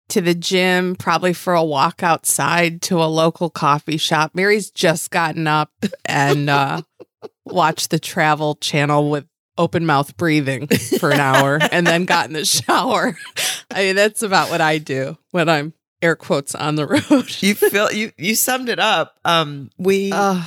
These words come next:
Speaker 2: and just so everyone understands, we don't get to do this, this off, there very often. So when we do, we,
Speaker 1: Yeah.
Speaker 2: we do tend to, we'll have, it'll, the shows start on Thursday night and you only have one show on Thursday. So we're,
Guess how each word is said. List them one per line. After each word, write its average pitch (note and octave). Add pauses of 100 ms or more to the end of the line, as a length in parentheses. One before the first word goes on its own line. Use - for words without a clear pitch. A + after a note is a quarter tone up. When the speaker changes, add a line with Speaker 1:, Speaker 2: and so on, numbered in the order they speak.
Speaker 2:
and F#3
just A3+
so G3+
everyone D3+
understands, C#3
we D#3+
don't F3+
get D3
to -
do G3
this, G#3
this C3
off, A#2
there C3+
very B2+
often. B2+
So C#3
when B2+
we C3
do, C3+ (320)
we, C3+
Speaker 1:
Yeah. E3
Speaker 2:
we C#3+
do D#3
tend C#3
to, B2+ (340)
we'll D3
have, D3
it'll, C3+ (140)
the A#2+
shows C#3+
start D3
on C3
Thursday C3
night C3+
and B2+
you C3
only C3
have C3
one B2
show B2+
on A2+
Thursday. C3 (240)
So C#3
we're, A#2+